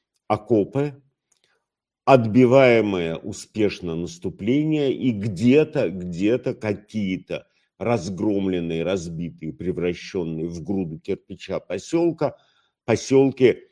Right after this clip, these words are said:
может быть, и переходят никому не нужные, без населения.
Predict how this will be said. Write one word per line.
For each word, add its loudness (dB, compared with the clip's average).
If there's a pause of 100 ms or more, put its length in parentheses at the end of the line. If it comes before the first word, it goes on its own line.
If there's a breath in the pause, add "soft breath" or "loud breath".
(200)
может 4
быть, 2
и -2
переходят 0 (120)
никому 0
не -2
нужные, -6
без 0
населения. -6